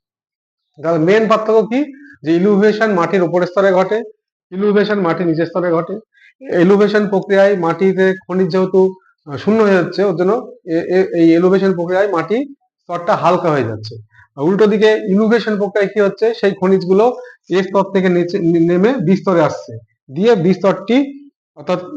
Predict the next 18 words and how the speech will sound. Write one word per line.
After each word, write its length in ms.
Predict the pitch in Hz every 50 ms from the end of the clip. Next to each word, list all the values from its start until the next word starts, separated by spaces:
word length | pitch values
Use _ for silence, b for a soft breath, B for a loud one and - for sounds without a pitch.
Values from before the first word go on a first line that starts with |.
| 240 190
ইলুভিয়েশন 460 | 208 233 220 233 226 202 208 202 180 180
প্রক্রিয়ায় 420 | 175 160 175 175 180 190 226 262 - B B B _ _ - 151 143
বি 80 | 190
স্তরটি 300 | 170 170 202 190 - 208
কি 60 | 190 202
হচ্ছে? 160 | 202 247 240
খনিজ 320 | - - 196 196 220 202 - -
সমৃদ্ধ 360 | 196 190 190 196 185 160 160
হচ্ছে 240 | 180 180 180 - 214
এবং 160 | 196 190 185 160
রং 300 | 143 160 170 170 175 160
কিন্তু 260 | 170 185 185 185 214
আর 60 | 220 208
গাঢ় 260 | - 160 160 156 156
হচ্ছে। 320 | 143 135 - - - 127 113 110 - - - - _ _ _ _ _ _ _ _ _ _ _ _ _ _ _ _ _ b b b b b b b -
এলুভিয়েশন 540 | 170 190 214 208 226 220 220 233 226 202
প্রক্রিয়ায় 300 | 214 208 180 202 214 214
অপসারণযুক্ত, 760 | 196 165 151 185 170 - 190 196 190 196 190 190 - 214 220